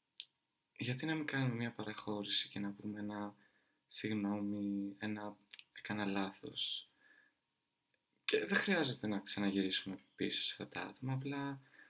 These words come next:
σημασία δεν έχουν οι κακίες, α-,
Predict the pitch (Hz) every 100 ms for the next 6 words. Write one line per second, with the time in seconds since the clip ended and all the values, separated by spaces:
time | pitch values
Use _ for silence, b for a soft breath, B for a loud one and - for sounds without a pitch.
0 | B B - _ - - 135 135 147 151
1 | 147 - 107 98 87 - - 92 - -
2 | - - -